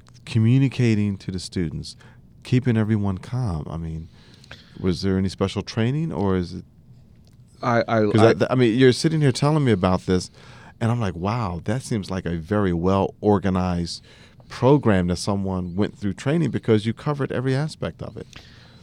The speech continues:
Speaker 2: Well, I, I think some of it traces back to the way I was raised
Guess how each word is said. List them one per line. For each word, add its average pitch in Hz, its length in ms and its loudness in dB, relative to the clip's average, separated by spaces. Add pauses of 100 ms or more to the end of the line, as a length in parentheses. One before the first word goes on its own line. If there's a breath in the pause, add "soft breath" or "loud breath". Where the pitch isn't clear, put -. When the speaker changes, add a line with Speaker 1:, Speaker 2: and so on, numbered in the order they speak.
(360 loud breath)
Speaker 2:
Well, 143 400 4
I, 127 540 0 (960 loud breath)
I 135 80 4
think 120 200 0
some 120 300 2
of 123 60 0
it 135 100 0
traces 120 480 2
back 113 320 4
to - 120 -8
the 107 80 2
way 110 220 6
I 107 60 8
was 101 240 0
raised 110 460 0